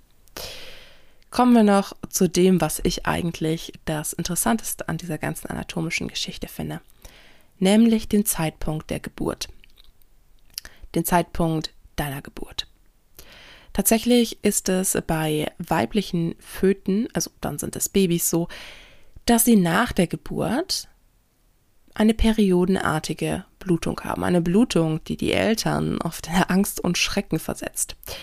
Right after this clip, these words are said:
Denn dann kommen sie meistens zu den Krankenhausschwestern gelaufen und sagen, „Oh mein Gott, mein Kind hat ihre erste Periode“, was natürlich so nicht ganz richtig ist. Tatsächlich ist es so, dass jedes Baby selbstverständlich auch schon eine Mini-Gebärmutter hat.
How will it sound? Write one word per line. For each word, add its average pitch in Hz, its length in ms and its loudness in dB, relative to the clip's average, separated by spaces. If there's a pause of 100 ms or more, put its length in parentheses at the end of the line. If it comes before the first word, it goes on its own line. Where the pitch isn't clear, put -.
(560)
Denn 190 420 6
dann 185 260 0
kommen 240 260 6
sie 214 100 8
meistens 185 420 2
zu 175 120 0
den 160 240 0
Krankenhausschwestern 165 880 -2
gelaufen 160 480 -2
und 170 140 -2
sagen, - 500 -2
„Oh 165 40 -4
mein 156 200 -6
Gott, - 300 -12 (120)
mein 180 240 0
Kind - 340 2
hat 208 180 0
ihre 196 300 2
erste 214 340 2
Periode“, 214 800 4 (520)
was 180 160 2
natürlich 220 460 2
so 196 220 6
nicht 190 300 4
ganz 147 320 -6
richtig - 400 -14
ist. - 180 -12 (800)
Tatsächlich 254 540 2
ist - 140 -2
es - 180 0
so, 156 280 0 (440)
dass 143 280 0
jedes 175 280 0
Baby 214 300 4
selbstverständlich 170 760 0
auch - 120 -4
schon - 140 -4
eine 156 160 -2
Mini-Gebärmutter 160 1000 0
hat. - 180 -14